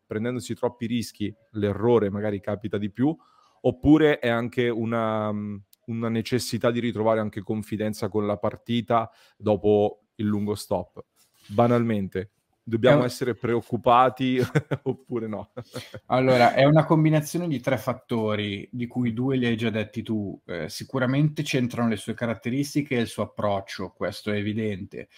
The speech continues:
Speaker 2: Così come c'entra anche il fatto che era lontano dai campi da praticamente un anno, su per giù mal contato, mettendoci insieme anche, eh, l'estate.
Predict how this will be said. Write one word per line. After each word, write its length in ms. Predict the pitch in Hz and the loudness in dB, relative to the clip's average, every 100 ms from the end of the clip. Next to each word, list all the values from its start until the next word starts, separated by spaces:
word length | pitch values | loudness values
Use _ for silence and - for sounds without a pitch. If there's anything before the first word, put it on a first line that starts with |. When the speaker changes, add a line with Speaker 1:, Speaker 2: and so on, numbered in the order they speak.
| _ - | _ -6
Speaker 2:
Così 300 | 127 120 131 | -2 0 -2
come 280 | 135 127 | 0 0
c'entra 500 | 120 - 123 120 120 113 | -2 -2 -2 0 0 0
anche 360 | 117 127 - | 0 -2 -4
il 100 | 113 | -4
fatto 600 | - 117 113 117 - 120 | 0 0 0 -2 -4 -4
che 300 | - - 107 | -6 -4 -2
era 180 | 110 107 | 0 0
lontano 440 | 107 104 104 113 113 | 0 -2 -2 -2 -2
dai 140 | 101 | -4
campi 600 | 98 110 110 110 117 110 | -4 -4 -2 -4 -4 -4
da 180 | 101 95 | -2 -4
praticamente 680 | - - - 98 98 104 - | -6 -14 -12 -8 -6 -6 -6
un 80 | 101 | -6
anno, 440 | 104 98 95 95 | -4 -4 -6 -8
su 200 | 98 117 | -10 -12
per 220 | 101 110 101 | -8 -8 -4
giù 160 | 110 | -4
mal 220 | 104 104 | -2 -2
contato, 560 | 101 104 101 104 98 101 | -4 -6 -2 -2 -2 -4
mettendoci 600 | 101 95 101 101 98 - | -8 -6 -6 -6 -6 -6
insieme 560 | 98 101 - 104 101 98 | -6 -6 -4 -2 -2 -2
anche, 580 | 98 101 - 101 98 - _ _ _ | -2 -4 -4 -4 -4 -8 _ _ _
eh, 520 | - - 78 85 85 90 | -8 -4 -2 -2 -2 -2
l'estate. 840 | 104 - - 101 85 - - | -2 -4 -2 0 0 -6 -14